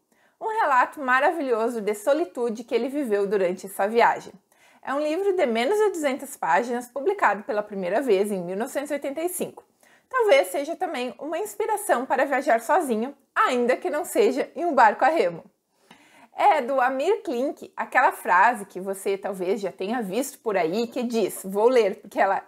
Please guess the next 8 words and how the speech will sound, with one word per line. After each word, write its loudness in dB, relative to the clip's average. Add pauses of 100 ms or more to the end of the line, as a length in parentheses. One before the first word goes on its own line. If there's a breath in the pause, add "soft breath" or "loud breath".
é -2
um -2
pouco 0
longa: 0 (580 soft breath)
"Um 0
homem 4
precisa -4
viajar 2